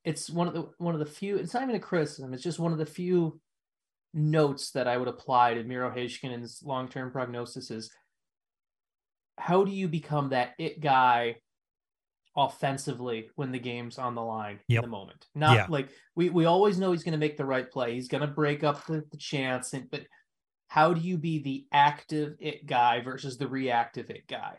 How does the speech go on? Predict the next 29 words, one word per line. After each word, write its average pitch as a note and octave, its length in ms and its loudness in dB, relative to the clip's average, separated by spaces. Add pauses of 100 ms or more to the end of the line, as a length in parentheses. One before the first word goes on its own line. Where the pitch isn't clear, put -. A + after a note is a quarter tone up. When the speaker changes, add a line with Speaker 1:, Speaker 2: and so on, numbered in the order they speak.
(120)
Speaker 1:
And D3 120 -4
that's E3 180 4
what G3 100 0
I F#3 80 2
just E3 180 -4
wanna D3+ 180 0
see D3 180 -8
from C3 180 -8
Miro. C3+ 240 -2
And C3+ 80 -2
I C#3 80 0
just, D#3 180 -6
that's E3+ 240 -2
what F#3+ 140 0
I F#3 60 0
came F3 200 -2
away E3+ 120 0
from D#3 140 -6
thinking D3+ 160 -2
about D3 100 -2
that C3 120 -6
game. A#2+ 140 -6
It's A#2+ 100 -16
just - 160 -14
so D3+ 100 -2
much D3+ 160 -2
of C#3+ 100 -4
Victor D#3 260 -4
Hedman D3+ 460 -2